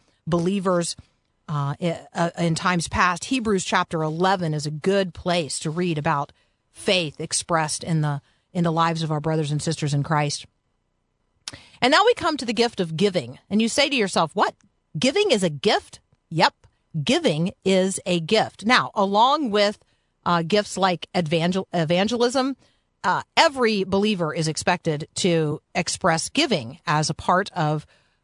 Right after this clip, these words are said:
um, our gratitude to God for the indescribable gift we have in salvation in Jesus Christ. But giving is also a particular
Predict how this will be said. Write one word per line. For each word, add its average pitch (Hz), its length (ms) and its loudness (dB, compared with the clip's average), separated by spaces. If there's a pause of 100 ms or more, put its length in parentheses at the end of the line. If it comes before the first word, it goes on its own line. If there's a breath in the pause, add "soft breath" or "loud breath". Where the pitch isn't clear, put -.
(100)
um, 139 360 -4 (320)
our 170 160 2
gratitude 214 720 0
to - 80 -2
God 180 400 2
for 165 320 -2
the 165 160 -6
indescribable 160 720 -2
gift 165 320 -4
we 170 120 0
have 175 420 2
in 151 140 -8
salvation 156 540 -2
in 151 120 -2
Jesus 143 320 -4
Christ. 190 420 0 (400 soft breath)
But 226 240 0
giving 381 400 2
is 254 200 2
also 208 520 0
a 180 120 -2
particular 170 840 -2